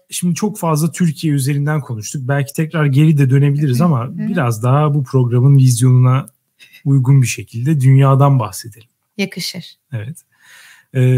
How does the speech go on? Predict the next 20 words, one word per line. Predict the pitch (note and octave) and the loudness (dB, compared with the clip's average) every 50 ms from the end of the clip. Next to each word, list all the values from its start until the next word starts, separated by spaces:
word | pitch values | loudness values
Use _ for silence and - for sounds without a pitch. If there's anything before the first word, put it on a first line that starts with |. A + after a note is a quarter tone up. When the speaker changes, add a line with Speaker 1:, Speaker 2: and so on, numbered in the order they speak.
| B2+ B2 B2 A#2 A2+ | 2 0 0 -2 0
Speaker 1:
dünyada | A#2+ D#3+ F3+ G3+ G#3+ G#3+ G#3 G3+ G3 A#3+ F3 C3+ A#2+ | 2 2 4 4 4 4 2 2 2 2 0 2 2
düetin | D3 F3 G3+ G3+ F#3+ - A3+ A#3+ B3 A3+ E3+ E3 | 4 4 4 4 2 2 0 0 0 -2 -2 0
bir | G#3+ A#3+ G#3 E3 | 2 2 4 4
numarası | D3+ C#3 C#3 C#3 C#3+ C#3 - - G3 | 4 4 2 0 -2 -2 -4 -2 -2
sizce | E3+ E3+ F3 D3 C#3 F3+ F#3 | 0 0 0 0 0 0 -2
kim? | - - E3 C3+ A2 - _ _ - D3+ | -2 0 0 -2 -2 -2 _ _ -4 0
Benim | E3 E3+ E3+ E3+ | 2 2 4 4
aklımda | D#3 C#3 B2 - D#3 D3+ D#3+ F#3+ | 2 0 -2 -2 -2 0 0 2
net | F3+ E3+ F3+ F#3 F#3 - | 4 4 4 4 2 0
bir | D#3+ C#3+ B2 | -4 -4 -4
kişi | - - - F3 | -4 -6 -4 -4
var. | F#3+ G#3+ F3 | -4 -2 0
Herkesin | F#3+ G#3 G3 F3 - E3 D#3 E3 | 0 2 0 0 -2 -2 -2 0
aklında | E3 D#3+ C3+ - D#3+ E3 E3+ D#3+ | 0 -2 -2 -2 -2 -2 0 0
bu | E3 | -2
kişi | C#3 - - D#3 | -4 -4 -4 -2
olmalı | C#3 B2 A#2+ A#2 A2+ A2 | -2 -2 -2 -4 -4 -6
bence. | A2 G#2+ G#2+ G#2+ A2 G#2+ G2+ - _ _ _ _ _ | -6 -8 -8 -10 -12 -14 -16 -18 _ _ _ _ _
Tartışmasız. | - - F3 E3+ D#3 - - - - F#3 F3+ - - F#3+ C3+ - - - - - _ _ _ _ _ _ _ _ _ - | -4 0 0 0 0 -2 -6 -6 -2 -2 0 0 2 0 0 0 -4 -8 -12 -16 _ _ _ _ _ _ _ _ _ 0
Düet. | C3 C#3 E3 E3 C3 A#2 - - - - | 2 4 4 4 2 0 -4 -12 -20 -20